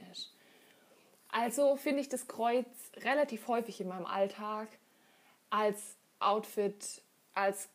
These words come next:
Accessoire, als, ja, Schmuck irgendwie. Also eher was äußerlich Erkennbares. Ich stelle mir als Christin die Frage, was heißt es denn überhaupt, oder beziehungsweise wissen die,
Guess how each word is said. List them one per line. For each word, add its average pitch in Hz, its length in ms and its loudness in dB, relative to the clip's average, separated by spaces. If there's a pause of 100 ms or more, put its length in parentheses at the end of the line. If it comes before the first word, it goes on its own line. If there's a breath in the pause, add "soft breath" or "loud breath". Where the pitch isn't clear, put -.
Accessoire, 202 1000 -2
als, 190 400 -6 (180)
ja, 196 220 -6
Schmuck 220 500 -2 (300)
irgendwie. 208 520 2 (1400 loud breath)
Also 233 260 4
eher 220 280 4
was - 380 -2 (140)
äußerlich 202 600 4
Erkennbares. 175 1120 -12 (1120 loud breath)
Ich 240 140 2
stelle 240 260 4
mir 240 200 6
als 202 180 0
Christin 226 360 0
die 202 100 0
Frage, 240 760 -2
was 202 320 -8
heißt 254 380 -2
es 190 220 -4
denn 185 160 -6
überhaupt, 196 760 -4
oder 208 140 0
beziehungsweise 196 760 -4
wissen 226 380 -2
die, 226 420 2